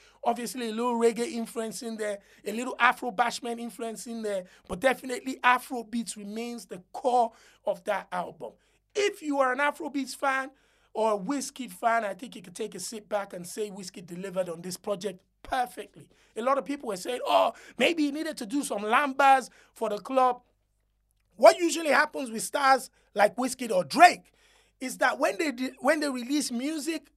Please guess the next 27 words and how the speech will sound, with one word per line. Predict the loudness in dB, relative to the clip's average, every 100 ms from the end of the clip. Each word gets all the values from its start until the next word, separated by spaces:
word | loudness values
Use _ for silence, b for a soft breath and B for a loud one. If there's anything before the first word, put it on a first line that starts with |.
| -6
that | -6 -2
absolutely | 0 0 -2 -6 -4 -4 -4 -6
sounds | 0 2 2 -2
great, | 0 4 4 2 b b b
you | -6
play | -2 -2
it | -4
so | -8
many | -6 -8
times, | -8 -6 -6 -8 -12
it |
becomes | -14 -10 -10 -10
a |
club | -2 -2 0
banger. | -4 -8 -14 _ _ _ _ _ _ _
That's | 0 0 0
what | 2
happens. | 4 2 -2 -14 -14
It's | -6
gonna | -4 -2
make | -4 -6
you |
get | 0 0
on | 0
the | 0
dance | 2 2 2
floor. | 4 4